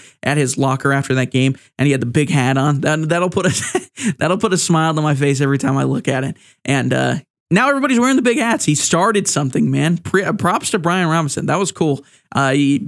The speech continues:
he gave a shout out to his buddy's big hat cl-, or his big hat, uh, his big hat company or whatever. And, uh, then all of a sudden, everybody started wearing big hats. And I'm sure, I'm sure that guy, uh, his friend who has the big hat company, I'm sure he's happy with the turnout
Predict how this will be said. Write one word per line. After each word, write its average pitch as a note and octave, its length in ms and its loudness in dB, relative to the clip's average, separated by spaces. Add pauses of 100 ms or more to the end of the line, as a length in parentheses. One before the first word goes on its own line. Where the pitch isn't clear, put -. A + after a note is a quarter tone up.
he D#3+ 120 2
gave D#3+ 200 2
a - 20 0
shout E3 260 0
out F3 120 -2
to F3 100 2
his D3+ 100 0
buddy's D#3 300 0
big F3 320 0
hat D#3 260 -2
cl-, G#3 140 -2
or D#3 140 0
his C#3 100 -2
big D#3 240 0
hat, E3 380 -2
uh, D3 240 -2
his C#3+ 200 0
big D3+ 200 0
hat D3 260 -2
company D#3+ 380 0
or E3 80 2
whatever. E3 420 2 (300)
And, C3 240 0
uh, C#3 160 0 (240)
then C3+ 100 2
all D3 80 2
of C#3+ 60 0
a - 20 0
sudden, C#3+ 260 0
everybody C#3 300 2
started C3+ 300 0
wearing C#3 160 2
big C#3 160 0
hats. E3 260 0
And C3 80 0
I'm C3 80 0
sure, D3+ 520 0 (260)
I'm E3+ 220 0
sure F3+ 600 0 (180)
that C3+ 200 -2
guy, C#3 400 0 (140)
uh, C3+ 180 0
his C#3 220 0
friend C#3+ 440 0 (240)
who D3 100 4
has C#3 180 2
the C3 60 -2
big C3 140 0
hat B2+ 200 -2
company, - 220 -2
I'm C3+ 100 0
sure C3+ 320 0
he's C3+ 180 0
happy C3 260 0
with B2+ 140 -2
the - 60 -8
turnout - 500 -4